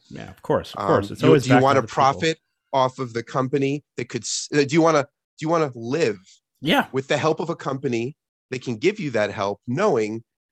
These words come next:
Speaker 2: that they're exploiting African nations in the
Speaker 1: Yeah.
Speaker 2: process?
Speaker 1: Yeah.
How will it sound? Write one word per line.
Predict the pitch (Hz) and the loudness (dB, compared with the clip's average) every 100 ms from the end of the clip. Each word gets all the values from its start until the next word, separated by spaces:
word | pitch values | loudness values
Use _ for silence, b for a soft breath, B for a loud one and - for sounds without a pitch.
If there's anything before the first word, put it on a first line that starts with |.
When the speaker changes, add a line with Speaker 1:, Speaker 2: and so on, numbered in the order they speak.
| _ _ | _ _
Speaker 2:
that | 117 127 | -6 -2
they're | 151 135 | 0 0
exploiting | - - 120 110 107 104 _ | -2 -6 -4 -2 -4 -6 _
African | 107 107 104 | -6 -6 -6
nations | 98 95 - - - _ _ _ _ 113 | -6 -8 -10 -16 -20 _ _ _ _ -6
in | |
the | 101 | -4
Speaker 1:
Yeah. | |
Speaker 2:
process? | - 466 - - - _ 403 | -2 -4 -6 -16 -20 _ -6
Speaker 1:
Yeah. | 392 | -6